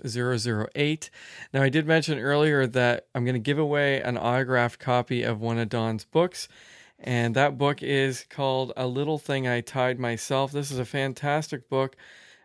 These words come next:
where Don has, um, sort of bioed a lot of different, uh, very well-known fly tyers in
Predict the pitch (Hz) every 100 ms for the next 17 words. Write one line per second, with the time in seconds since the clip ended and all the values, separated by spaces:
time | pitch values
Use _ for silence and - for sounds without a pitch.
0 | - 131 127 110 131 131 135 135 123 123
1 | 120 120 113 - 120 117 113 113 113 _
2 | _ _ - 135 127 107 127 120 131 135
3 | 135 135 127 - _ _ _ 127 120 117
4 | 127 135 139 139 117 135 127 135 127 120
5 | - _ _ 123 117 117 113 113 120 131
6 | 139 127 127 127 123 120 - 120 117 127
7 | - 123 120 120 117 113 - 131 127 127